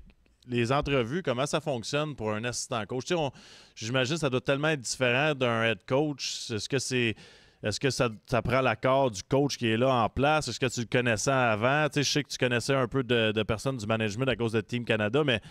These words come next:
une entrevue d'assistant coach, ça, f-, ça fonctionne comment ?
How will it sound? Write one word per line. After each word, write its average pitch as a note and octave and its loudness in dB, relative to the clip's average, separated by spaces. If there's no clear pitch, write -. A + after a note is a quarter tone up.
une A#2 0
entrevue D3+ 2
d'assistant B2+ 0
coach, - 0
ça, A#2+ 2
f-, - -12
ça A2+ -6
fonctionne A#2+ -4
comment ? A#2 0